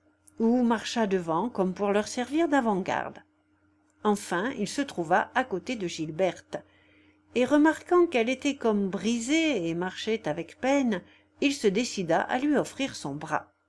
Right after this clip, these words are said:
Peu à peu, il se mit à causer avec elle, et peu à peu aussi,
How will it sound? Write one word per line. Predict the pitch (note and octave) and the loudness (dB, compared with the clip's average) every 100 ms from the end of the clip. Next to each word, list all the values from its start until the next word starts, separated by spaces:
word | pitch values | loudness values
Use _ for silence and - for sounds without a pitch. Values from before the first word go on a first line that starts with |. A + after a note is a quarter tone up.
| _ _ _ _ _ _ - | _ _ _ _ _ _ -6
Peu | F#3+ G3+ | 2 4
à | |
peu, | G3 - F3+ C4 C#4+ | 4 2 4 4 2
il | F#3 | 0
se | - E3+ | -2 -2
mit | F3+ G3 | 0 0
à | G#3 | -2
causer | G#3 D#4 E4 A#3 A#3+ | 0 2 4 2 2
avec | F3+ E3+ - | -2 -4 -4
elle, | D#3 D#3 D3 - _ _ _ _ _ _ | -2 -2 -4 -10 _ _ _ _ _ _
et | C4+ | -4
peu | C#4 D#4+ | 2 6
à | D#4+ | 6
peu | D#4 B3+ D#4 | 6 2 2
aussi, | D#4 C#4 - G#3+ G3+ | 2 0 -2 -2 -2